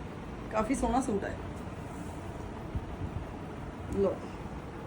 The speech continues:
ਖੁੱਲੇ ਡੁੱਲੇ ਦੁਪੱਟੇ, ਲਗਭਗ ਢਾਈ ਹੈ,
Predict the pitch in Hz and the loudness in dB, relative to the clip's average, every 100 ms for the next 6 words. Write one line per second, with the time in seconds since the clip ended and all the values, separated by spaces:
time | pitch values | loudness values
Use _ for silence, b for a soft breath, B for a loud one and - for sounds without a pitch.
0 | - - - 330 330 277 294 240 180 - | -8 -8 2 6 8 10 8 8 4 0
1 | 180 - - - - - - 254 254 294 | -2 -2 -4 -6 -4 -6 8 10 10 10
2 | 330 285 302 302 294 294 269 247 226 359 | 8 10 12 12 10 10 10 10 8 8